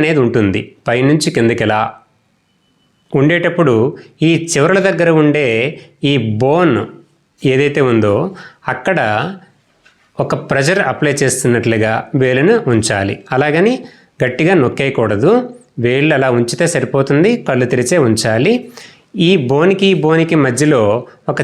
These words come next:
చిన్న డిప్రెషన్ అంటే లోతు ఉంటుంది. ఆ లోతు దగ్గర మనం ఈ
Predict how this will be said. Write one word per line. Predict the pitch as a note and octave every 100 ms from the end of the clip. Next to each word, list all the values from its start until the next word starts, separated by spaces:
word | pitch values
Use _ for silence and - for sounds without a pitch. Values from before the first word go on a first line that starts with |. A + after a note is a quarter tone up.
| -
చిన్న | C#3 C#3+ B2 - B2+
డిప్రెషన్ | C#3+ F3+ F3 - G#2+ C3
అంటే | C#3 B2+ A#2
లోతు | C#3 F3 D3+
ఉంటుంది. | A2+ G2 G2 - - _ _ - _ _ - B2
ఆ | A#2 A#2+
లోతు | D3 E3+ F3
దగ్గర | D#3+ G3 B3+ G#3 E3
మనం | G#3 A#3 -
ఈ | D3+